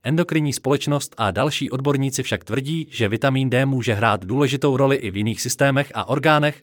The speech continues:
což navrhuje odpovídajícím způsobem upravit dávkování. Vitamin D je víc než vitamín.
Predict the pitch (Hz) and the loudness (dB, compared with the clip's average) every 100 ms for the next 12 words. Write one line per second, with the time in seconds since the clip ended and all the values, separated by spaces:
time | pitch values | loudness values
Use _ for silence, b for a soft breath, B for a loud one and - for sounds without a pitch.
0 | _ 123 - 110 147 135 131 107 139 127 | _ -6 -2 0 2 2 0 -2 -4 0
1 | 135 135 127 101 92 - 147 170 160 135 | 2 2 0 -4 -6 -6 0 2 2 0
2 | 131 156 139 95 110 - 123 101 82 80 | 0 2 2 2 0 0 0 0 -2 -8
3 | 87 _ _ _ _ _ _ _ _ _ | -16 _ _ _ _ _ _ _ _ _
4 | _ _ _ 127 135 180 180 160 165 165 | _ _ _ -2 2 4 6 6 6 6
5 | 151 156 - 127 - 127 139 110 73 | 4 0 -2 -2 0 0 0 0 -4